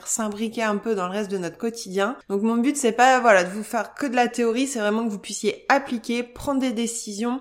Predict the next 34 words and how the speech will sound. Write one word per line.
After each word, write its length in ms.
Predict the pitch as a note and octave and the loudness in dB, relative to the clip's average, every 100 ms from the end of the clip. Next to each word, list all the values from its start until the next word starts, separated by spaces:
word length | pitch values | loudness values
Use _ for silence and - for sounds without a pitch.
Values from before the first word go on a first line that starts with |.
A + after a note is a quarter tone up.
| _ | _
et 240 | B3 B3+ - | 2 2 4
avoir 280 | A3 A3 A3+ | 4 4 4
une 120 | A3 | 2
solution 520 | G#3+ G#3+ A3 A3 C4 | 0 -2 -2 -2 -4
sur 200 | B3+ G#3+ | -2 2
le 140 | G3 G3 | 6 6
long 280 | G#3 B3+ B3+ | 6 4 4
terme 380 | A#3 A3 B3+ - - | 4 4 0 -8 -10
pour 240 | B3 B3 | -6 -6
communiquer 640 | - C4 B3 A#3+ A#3 B3+ B3+ | -2 0 2 0 0 -2 -4
sur 180 | - G3+ | -2 -2
votre 200 | G#3 F#3+ | -2 -4
business, 580 | G3+ G3 G3 A#3+ - - - | -6 0 2 2 -4 -12 -4
gagner 300 | G3 B3 C4+ | 4 4 6
en 80 | C4 | 2
visibilité, 1000 | B3 A#3 A3+ G#3+ G#3+ A3+ A#3 B3 - - | 0 -2 -4 -2 0 2 2 2 -6 -18
trouver 360 | - - C#4 C4+ | -14 -4 0 2
des 140 | B3 | 0
clients 360 | A#3 A3 A3+ A#3 - - | 0 0 0 -2 -10 0
et 100 | B3+ | 4
les 120 | C4 | 4
fidéliser. 680 | C4 G#3+ A#3 G3+ E3 C#3+ - _ _ _ - | 0 -2 -2 -2 -6 -10 -12 _ _ _ -12
Je 80 | G3+ | 0
vous 80 | |
rappelle 280 | A#3+ A#3 A3+ | 4 6 6
aussi 320 | A3+ A3 A3 - | 2 0 -8 -8
que 240 | - D#4 B3 | 0 2 2
les 220 | G#3 G#3+ A3+ | 0 0 0
inscrits 260 | A#3+ D4 | -2 0
à 40 | A#3 | 4
la 160 | G3+ | 6
waiting 400 | A#3+ - C4+ C4 | 6 0 -2 -2
list 260 | C4 C4+ - | -2 -4 -2
participent 640 | D#4 - - A3+ - B3 | -2 -2 -8 -8 -8 -12